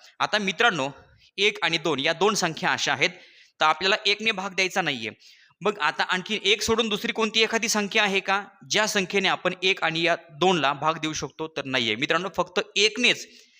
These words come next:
एकला आणि दोनला पूर्ण भाग जाऊ शकतो. मग ज्या वेळेला फक्त एकनेच खाली असलेल्या संख्येला पूर्ण भाग जाऊ शकतो, अशा वेळेला भाग देण्याची क्रिया थांबवा. मित्रांनो, आपल्याला सामायिक अवयव मिळालेले आहेत. सामायिक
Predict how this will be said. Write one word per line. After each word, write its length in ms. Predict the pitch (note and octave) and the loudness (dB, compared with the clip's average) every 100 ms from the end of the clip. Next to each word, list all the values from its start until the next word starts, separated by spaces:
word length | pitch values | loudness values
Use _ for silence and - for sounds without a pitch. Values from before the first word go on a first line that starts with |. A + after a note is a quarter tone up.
| - | -10
एकला 300 | E3 F#3 G3 | -2 -2 2
आणि 180 | F3+ E3+ | 0 0
दोनला 260 | E3 D3+ D3+ | -4 -4 -4
पूर्ण 300 | D3+ C#3+ C3+ | -4 -2 0
भाग 160 | B2+ | 0
जाऊ 180 | B2+ B2+ | 0 -2
शकतो. 400 | A#2+ C#3 - G#3 - - - | -2 -6 -8 -8 -10 -18 0
मग 280 | G#3 G#3+ - - - C#3+ | 0 0 -14 -20 -12 0
ज्या 180 | F#3 | 2
वेळेला 260 | A3+ G3 A3 - | 4 2 2 0
फक्त 280 | G3 - - - | -8 -2 -2 2
एकनेच 540 | A3 A#3 A#3 C#4+ - - _ - | 0 0 2 2 0 -12 _ -8
खाली 300 | - E3 G#3+ | -2 2 2
असलेल्या 420 | E3 D#3 F3 F#3 | 0 -2 0 2
संख्येला 480 | G3+ E3 C3+ D#3+ E3+ | 2 -2 0 0 0
पूर्ण 440 | - - G#3 B3+ | -2 0 2 4
भाग 180 | A#3+ G#3+ | 4 2
जाऊ 200 | F#3+ F#3+ | 2 0
शकतो, 300 | F3+ E3 - | -2 -4 -2
अशा 280 | D3 D3+ F#3+ | 0 2 4
वेळेला 240 | E3+ D3+ | 4 4
भाग 200 | D#3+ C3+ | 2 0
देण्याची 380 | C3+ C3 B2+ D3 | 0 -2 -4 -6
क्रिया 240 | C3+ B2 C#3 | -6 -2 -2
थांबवा. 280 | C#3+ A2 D3+ - - - - E3 | -2 0 -2 -2 -20 -20 -6 0
मित्रांनो, 280 | G3+ G#3+ | 4 6
आपल्याला 260 | A3 G#3 A3+ | 4 4 2
सामायिक 500 | - G3+ G#3 A#3 - | 4 2 4 2 4
अवयव 340 | E3 F3 G3 | 4 6 6
मिळालेले 440 | G#3+ C#3+ B2+ C3+ C3 | 6 2 2 2 0
आहेत. 240 | G2+ A2 - _ - | 0 -6 -14 _ -8
सामायिक 360 | - D3+ F3+ | 0 2 2